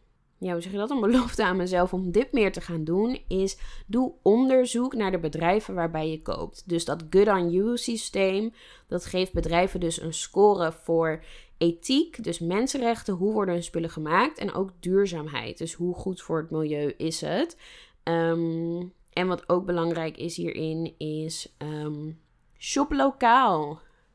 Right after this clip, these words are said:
Ehm, dingen uit de buurt. Nederlandse bedrijven. Ehm, vaak kan je dan ook meer, en ik bedoel ook Nederlandse bedrijven die dan echt hun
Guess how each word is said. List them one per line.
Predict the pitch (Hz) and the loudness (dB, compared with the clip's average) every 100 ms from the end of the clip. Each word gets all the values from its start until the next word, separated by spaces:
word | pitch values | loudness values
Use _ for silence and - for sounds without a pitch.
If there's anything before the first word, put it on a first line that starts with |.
| _ _ - | _ _ -6
Ehm, | 185 185 180 180 | -4 -2 -2 -2
dingen | 185 240 240 | 2 2 4
uit | 208 208 | 2 0
de | 185 | -2
buurt. | 190 233 202 - - _ _ - - - | -2 -2 -4 -6 -18 _ _ -20 -20 -4
Nederlandse | 190 196 226 220 220 | 2 6 6 6 2
bedrijven. | 196 175 175 196 240 - - - - _ _ _ - | -4 0 2 4 2 -2 -8 -8 -10 _ _ _ -10
Ehm, | 170 165 170 165 170 165 | -4 0 0 0 -2 -6
vaak | - 190 190 - | 0 2 2 2
kan | 175 | 2
je | 170 | 2
dan | 175 | 0
ook | - 175 | -2 -2
meer, | 185 160 160 160 165 _ _ _ _ _ _ _ _ _ - | 0 -2 -2 -4 -8 _ _ _ _ _ _ _ _ _ -8
en | 165 | -4
ik | 165 | -2
bedoel | 170 175 | 2 4
ook | 170 | 6
Nederlandse | 170 170 170 170 160 | 6 4 2 -2 -4
bedrijven | 151 151 175 - 170 | -4 -2 -2 -2 -4
die | 165 | -2
dan | 160 131 | -2 -4
echt | 156 - | -6 -4
hun | 165 156 | -4 -4